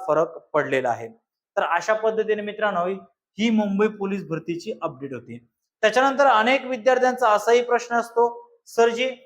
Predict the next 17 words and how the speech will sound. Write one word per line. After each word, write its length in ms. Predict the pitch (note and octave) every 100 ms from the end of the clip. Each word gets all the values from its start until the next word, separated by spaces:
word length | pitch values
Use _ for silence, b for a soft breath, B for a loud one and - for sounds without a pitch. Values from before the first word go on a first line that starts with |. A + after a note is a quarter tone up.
| _ _ _ _
नऊ 360 | D3 E3 G#3+ A3+
हजार 400 | G3 G3+ A3+ A#3
पदांची 680 | A#3 G#3 G3+ G#3 G#3 - A3
भरती 440 | F3 F#3 G3+ A3
खरोखर 340 | G3 G3 G3+ G#3
निघणार 360 | G#3+ G#3 G#3
का?" 240 | G#3 G3+ G3+ - _ _ _ _ D3
बाकीच्यांचं 600 | D#3+ D#3+ F#3+ G3+ G3+ F#3+
मेरिट 300 | F3 G3+ G#3+
वरती 260 | G#3+ A3
फोकस 380 | G3+ G3+ G#3 G3+
असतं, 320 | G3+ G#3 A3 A3 _ _ -
मेरिट 400 | D3+ F3+ G#3 A3
कधीच 260 | G#3 G3+
लागेल. 420 | G#3+ G3+ G3 G#3 G#3 - _ _ _
बघा 220 | F3+ G#3+
मित्रांनो, 380 | A3+ A3 G#3+